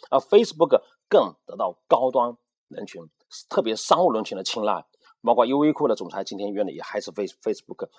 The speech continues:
大多数你跟商-，日本商人联系，他约的是 Facebook，跟你保持商业的沟通，跟海外的商户的这个联系。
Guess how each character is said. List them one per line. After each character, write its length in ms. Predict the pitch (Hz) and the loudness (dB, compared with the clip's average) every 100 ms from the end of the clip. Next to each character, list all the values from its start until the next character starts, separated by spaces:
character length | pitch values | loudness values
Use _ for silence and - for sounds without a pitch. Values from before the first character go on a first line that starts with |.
| _ | _
大 300 | - 220 175 | 2 2 0
多 260 | 156 180 175 | 0 2 2
数 160 | 165 156 | 0 -6
你 120 | 101 | -6
跟 140 | 107 | -10
商-， 260 | - 127 123 - | -8 -8 -10 -10
日 120 | 156 | -6
本 140 | 117 95 | -6 -6
商 160 | 127 | -8
人 140 | 101 92 | -10 -14
联 180 | 85 | -16
系， 180 | 92 110 _ _ | -16 -16 _ _
他 100 | - | -18
约 160 | 95 113 | -10 -8
的 140 | 95 | -8
是 140 | 85 - | -12 -12
Facebook， 640 | - 135 - - - - _ _ | -6 -6 -6 -18 -16 -16 _ _
跟 120 | - 107 | -12 -12
你 60 | |
保 220 | 90 87 - | -12 -16 -16
持 240 | - 95 | -20 -20
商 200 | - 98 | -20 -18
业 100 | 95 | -14
的 80 | 95 | -14
沟 140 | 95 | -14
通， 60 | 92 | -16
跟 120 | 90 | -18
海 240 | - 90 92 | -18 -14 -8
外 140 | 113 | -6
的 100 | 95 | -8
商 280 | - 117 110 | -10 -12 -14
户 200 | - 151 | -10 -8
的 160 | 92 - _ _ | -8 -12 _ _
这 100 | - | -18
个 60 | 87 | -18
联 180 | - 76 | -20 -20
系。 240 | - 85 | -18 -20